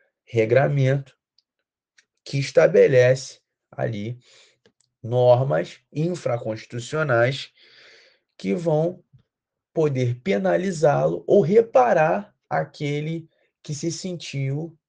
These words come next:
né, penalizar aquele que ferir e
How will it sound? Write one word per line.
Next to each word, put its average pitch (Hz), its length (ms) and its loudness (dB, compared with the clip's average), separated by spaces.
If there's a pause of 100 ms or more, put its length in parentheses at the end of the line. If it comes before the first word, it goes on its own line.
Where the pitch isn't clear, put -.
né, 123 220 -6
penalizar 147 640 0
aquele 120 360 -4
que 120 440 -6 (540)
ferir 180 600 0 (440)
e 196 360 -8